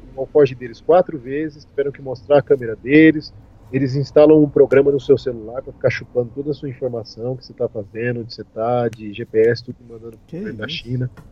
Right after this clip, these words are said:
Speaker 1: É, então é uma coisa meio desagradável, você não pode acampar, se a polícia te pegar. É, teve um outro, um outro suíço, eu acho que na hora que ele entrou nessa província, ele começou a pedalar, a polícia parou, enfiou ele dentro de um carro,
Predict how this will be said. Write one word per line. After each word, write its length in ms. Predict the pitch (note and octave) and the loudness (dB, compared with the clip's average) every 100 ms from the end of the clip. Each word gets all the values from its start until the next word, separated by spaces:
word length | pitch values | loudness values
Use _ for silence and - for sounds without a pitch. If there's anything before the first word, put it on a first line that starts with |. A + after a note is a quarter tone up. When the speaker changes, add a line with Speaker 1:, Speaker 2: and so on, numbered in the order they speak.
| - - - - | -20 -20 -20 -2
Speaker 1:
É, 220 | - D3+ B2 | 4 6 4
então 240 | A#2 E3 | 4 6
é 80 | F3 | 6
uma 160 | F3 | 6
coisa 240 | D#3+ E3 E3+ | 4 4 6
meio 160 | F3 | 4
desagradável, 640 | F3 F3 F#3 F#3 D3+ A#2+ A2+ | 6 4 6 6 6 2 -2
você 240 | B2 D3+ | -4 0
não 140 | D#3 F3 | 2 4
pode 240 | D#3 D3 | 4 4
acampar, 480 | - B2+ A2 A#2+ B2 | 2 -6 -10 -12 -12
se 80 | C3+ | -14
a 20 | |
polícia 300 | C3 C3 C3+ | -18 -18 -18
te 100 | - | -18
pegar. 420 | B2 A2 B2 B2 - _ _ - | -14 -10 -8 -10 -12 _ _ -10
É, 100 | B2 | 0
teve 220 | D3+ C#3+ | 2 2
um 120 | D#3 | 4
outro, 280 | E3 E3+ E3 | 4 4 0
um 160 | C3+ C#3+ | -4 2
outro 320 | D3+ D3+ C3+ | 2 2 -14
suíço, 560 | - C#3 A#2 D#3 - C3 | -16 -14 -8 -8 -4 4
eu 60 | |
acho 240 | C3+ C3 - | 6 6 -6
que 220 | C3 A#2 _ _ _ | -18 -20 _ _ _
na 100 | B2+ | 4
hora 140 | D#3 | 6
que 100 | D#3 | 6
ele 80 | D3+ | 2
entrou 260 | C3+ C3+ F3 | 0 2 2
nessa 220 | E3 E3+ | 4 2
província, 360 | D#3 B2 C#3+ D3+ | 0 -2 -6 -10
ele 80 | |
começou 340 | C#3+ D3+ - E3 | -6 -4 2 2
a 40 | |
pedalar, 600 | - D3+ B2 B2+ E3 D3+ | 4 4 6 6 4 2
a 60 | - | -4
polícia 280 | C#3+ C#3 - | -8 -4 -4
parou, 440 | - B2 B2+ F3+ | 2 2 2 0
enfiou 280 | F#3 - C#3+ | -2 0 0
ele 120 | C3 | 0
dentro 200 | B2 B2 _ | -4 -16 _
de 60 | |
um 100 | A#2 | -20
carro, 420 | G#2+ C#3 E3 E3 | -4 4 4 4